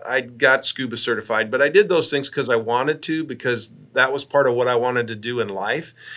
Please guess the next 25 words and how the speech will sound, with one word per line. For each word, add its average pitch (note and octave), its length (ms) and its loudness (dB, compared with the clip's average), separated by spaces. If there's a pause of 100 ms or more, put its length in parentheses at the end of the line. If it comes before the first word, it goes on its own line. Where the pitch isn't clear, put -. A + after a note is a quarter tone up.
(140)
And C3+ 100 -2
a C#3 40 2
lot D#3 240 6
of D3 60 6
astronaut D3 520 4
candidates, C3+ 580 0
they A#2+ 240 4
only D#3+ 440 2
do C3+ 220 -4
things A#2 440 -2
that A2 200 0
they A2+ 100 0
think C3+ 280 -4
are B2 100 -4
gonna A2+ 200 0
make A2+ 360 0
them G#2+ 440 -2
a G#2+ 80 -14
better G#2 260 0
astronaut G2+ 600 -2
candidate. C2 480 -10
You F2 40 -14
know, F#2 140 -6
"Clay, C#3 340 6
what A#2 280 2